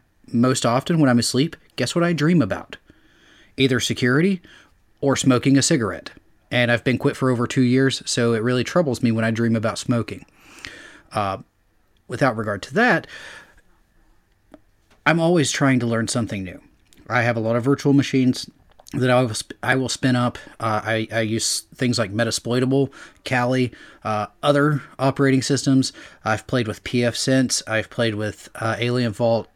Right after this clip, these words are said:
osem, uh, Security Onion. You just have to tinker. Depending on your role, the, the burden is on you to learn. You're gonna learn a lot in the workplace, but what you learn at home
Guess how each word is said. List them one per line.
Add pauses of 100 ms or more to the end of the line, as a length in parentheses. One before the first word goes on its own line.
osem, (480)
uh, (240)
Security
Onion. (640)
You
just
have
to
tinker.
Depending
on
your
role, (280)
the, (360)
the
burden
is
on
you
to
learn. (200)
You're
gonna
learn
a
lot
in
the
workplace, (340)
but
what
you
learn
at
home